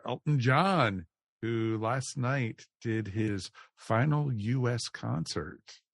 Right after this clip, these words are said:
And we were lucky enough to be as subscribers to Disney Plus, be able to watch the concert live from Dodger Stadium.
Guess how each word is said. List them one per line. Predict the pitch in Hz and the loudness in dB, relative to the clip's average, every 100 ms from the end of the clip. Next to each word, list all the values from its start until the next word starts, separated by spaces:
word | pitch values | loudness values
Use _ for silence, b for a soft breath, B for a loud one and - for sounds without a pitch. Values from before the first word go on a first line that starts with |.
| b b b - - | b b b -10 0
And | 101 98 98 98 101 98 - | 2 4 4 2 0 -2 -2
we | 107 | 0
were | 107 104 104 | 2 2 2
lucky | 104 110 117 | 0 0 -2
enough | 104 104 98 - | -2 -2 -4 -2
to | 101 101 101 98 101 B B _ - | 2 2 2 0 -2 B B _ 2
be | 135 | 6
as | 131 110 | 6 4
subscribers | - - - 131 143 107 - | -2 -4 4 4 6 0 -2
to | 107 | -6
Disney | 98 107 - 104 | -4 -6 -6 -4
Plus, | - 135 117 - - _ _ _ | 0 0 0 -4 -12 _ _ _
be | - 104 | 0 2
able | 104 95 - | 2 -2 -2
to | 107 107 104 104 | -2 0 0 -2
watch | 101 101 113 123 - | -2 0 -2 -2 -6
the | 107 | -6
concert | 104 - 107 120 - - | -8 -2 0 2 -2 -2
live | 101 110 131 92 87 b b | 0 2 2 0 -4 b b
from | - 104 | -2 0
Dodger | 101 101 104 101 | 2 2 2 -2
Stadium. | - 98 110 143 - 113 | -2 -4 -4 -6 -10 -16